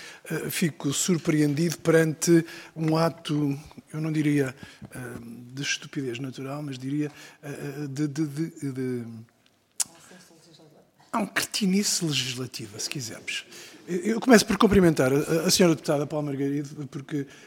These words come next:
porque con-, conseguiu, eh, eh, apesar do do, da dor de alma que ela manifestou no princípio,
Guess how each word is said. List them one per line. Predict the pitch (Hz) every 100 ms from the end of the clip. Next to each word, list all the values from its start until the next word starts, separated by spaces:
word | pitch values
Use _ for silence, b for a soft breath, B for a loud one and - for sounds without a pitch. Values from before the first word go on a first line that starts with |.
| -
porque | - 143 - 151
con-, | 131 151 147
conseguiu, | - 147 - 160 143 127 B B -
eh, | 147 143 143
eh, | 143 139 - _ _
apesar | 147 175 214 240
do | 208
do, | 175 185
da | 185 175
dor | 170 202 175
de |
alma | 175 165 147 139 - - _
que | 175
ela | 160
manifestou | 165 165 156 - 156
no | 139
princípio, | 147 143 - 143 170